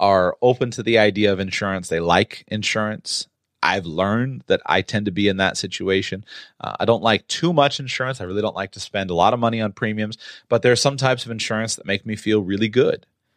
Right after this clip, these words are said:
Again, I had life insurance before I was ever married because I, uh, wanted it there to support my, my family. Now, I was certainly biased in that I was a, an insurance agent. So was I just doing it to, uh, so that I would buy into my pro-,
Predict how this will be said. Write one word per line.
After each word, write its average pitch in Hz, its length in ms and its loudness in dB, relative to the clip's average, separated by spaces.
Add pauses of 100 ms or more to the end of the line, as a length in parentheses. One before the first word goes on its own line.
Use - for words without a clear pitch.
(420)
Again, 104 300 0
I 85 40 -2
had 90 160 -4
life 101 220 2
insurance 104 320 -6
before 98 300 0
I 98 40 6
was 95 140 0
ever 92 180 0
married 98 400 0
because 87 300 -4
I, 90 340 4 (140)
uh, - 180 -14
wanted 98 280 -2
it 95 120 -4
there 98 180 6
to 92 80 -2
support - 340 -2
my, 92 240 -4 (120)
my 87 160 -6
family. 107 480 -8 (360)
Now, 120 160 4
I - 20 4
was 104 120 2
certainly 95 280 0
biased 95 520 0
in 90 80 -10
that 87 120 -8
I 87 40 -4
was 82 180 -8
a, 80 220 -10 (120)
an 82 80 -18
insurance 80 480 -10
agent. 113 600 -6 (540)
So 110 240 4
was 101 160 4
I 98 140 4
just 113 400 2
doing 117 300 0
it 113 300 -6 (100)
to, 98 640 -4 (160)
uh, 67 80 -20 (400)
so - 180 -4
that 90 80 0
I 87 100 4
would 85 140 -2
buy 90 200 4
into 101 180 -4
my 95 100 -4
pro-, 104 360 0